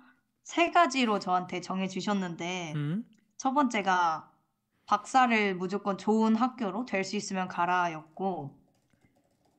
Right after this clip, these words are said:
Speaker 2: 네.
Speaker 1: 두 번째가 석사를 논문을 많이 쓰는 연구실로 선택해라.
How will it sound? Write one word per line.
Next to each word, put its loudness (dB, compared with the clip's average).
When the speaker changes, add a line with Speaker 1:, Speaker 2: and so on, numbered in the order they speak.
Speaker 2:
네. -8
Speaker 1:
두 -2
번째가 2
석사를 4
논문을 6
많이 6
쓰는 2
연구실로 -2
선택해라. -2